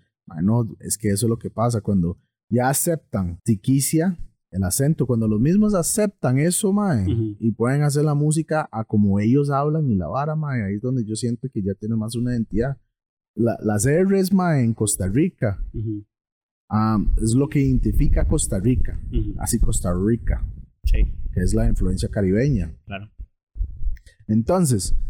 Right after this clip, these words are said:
Speaker 1: hay maes como Puerto Rico, República Dominicana, mae, porque estos maes hablen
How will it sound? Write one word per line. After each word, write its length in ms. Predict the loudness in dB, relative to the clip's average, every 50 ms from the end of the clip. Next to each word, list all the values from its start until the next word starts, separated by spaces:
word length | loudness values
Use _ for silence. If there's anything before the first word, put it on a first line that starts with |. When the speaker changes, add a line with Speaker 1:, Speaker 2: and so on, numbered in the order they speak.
| -6 -10 _ _ _ -16 -16 -10 -6
Speaker 1:
hay 260 | -2 0 2 2 4
maes 640 | 4 2 2 2 0 0 0 2 2 0 0 -2 -4
como 320 | -2 0 0 0 0 0 2
Puerto 360 | 2 2 2 2 2 2 2
Rico, 500 | 2 2 2 4 4 2 4 4 2 4
República 500 | 2 0 0 2 2 2 2 2 2 0
Dominicana, 720 | 0 2 2 2 2 2 2 2 0 0 0 0 0 -2 -2
mae, 280 | -2 -2 0 2 2 2
porque 300 | 2 0 0 0 0 0
estos 220 | 0 0 0 0
maes 260 | 2 2 2 2 2
hablen 400 | 2 2 4 2 2 2 0 -2